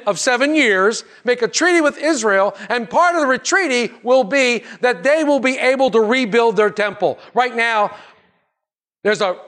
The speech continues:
mosque on top of the temple. Right now, there's a mosque on top of the temple.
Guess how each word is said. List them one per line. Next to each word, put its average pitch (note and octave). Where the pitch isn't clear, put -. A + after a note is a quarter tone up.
mosque A#3
on F#3
top G#3+
of G3
the G3
temple. G3
Right A#3+
now, B3
there's G#3
a G3+
mosque A#3+
on G3+
top A3
of G#3
the G#3+
temple. A#3